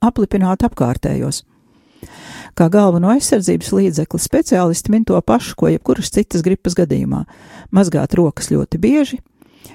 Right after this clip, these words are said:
jo, ja esam pieskārušies kādam durvju kliņķim vai rokturim, turējušies sabiedriskajā transportā,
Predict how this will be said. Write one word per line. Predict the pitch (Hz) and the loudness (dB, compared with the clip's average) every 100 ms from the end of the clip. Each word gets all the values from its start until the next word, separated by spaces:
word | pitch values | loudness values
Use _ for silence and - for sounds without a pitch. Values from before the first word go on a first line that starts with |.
| _ _ 175 | _ _ 0
jo, | 180 165 | 2 2
ja | 160 170 185 | 2 2 0
esam | 202 160 156 | -2 -4 0
pieskārušies | 214 185 - 151 156 147 151 | 0 0 0 -2 -2 -2 -2
kādam | 170 156 147 160 | -2 -2 -2 0
durvju | 226 240 - | 2 2 -2
kliņķim | 202 226 - 180 | 0 0 0 -2
vai | 160 165 | 0 0
rokturim, | 226 226 - 190 180 | 0 -2 -2 -2 -2
turējušies | 180 220 190 170 160 165 - 196 | -2 0 0 -2 -2 -4 -2 -2
sabiedriskajā | 160 151 160 - 160 160 | -2 -4 -6 -6 -4 -2
transportā, | 196 226 - 180 - 165 | -2 -2 -2 -4 -2 -2